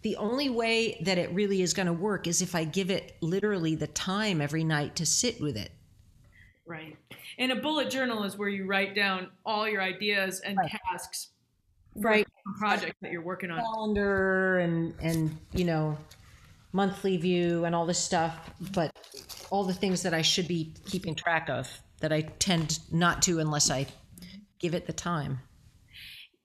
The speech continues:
Speaker 2: Yeah, and, and we know we're talking about all these,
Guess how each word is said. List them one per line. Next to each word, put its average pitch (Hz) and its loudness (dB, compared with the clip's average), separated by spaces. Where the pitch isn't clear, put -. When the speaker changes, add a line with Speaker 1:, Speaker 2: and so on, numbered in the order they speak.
Speaker 2:
Yeah, 269 6
and, 233 0
and 226 0
we 233 0
know 220 0
we're 208 0
talking 208 0
about 185 -2
all 175 -2
these, 175 -8